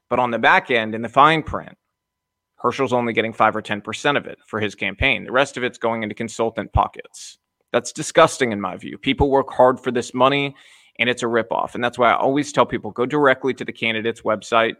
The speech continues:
donate there, donate directly to them. Don't donate through one of these subsidiaries, through an email or, or somewhere else.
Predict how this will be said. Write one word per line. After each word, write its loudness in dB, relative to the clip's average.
donate 0
there, -2
donate -2
directly -2
to -12
them. -2
Don't 4
donate -2
through -4
one -2
of -4
these -8
subsidiaries, -2
through -4
an -6
email -2
or, -2
or -2
somewhere -2
else. 0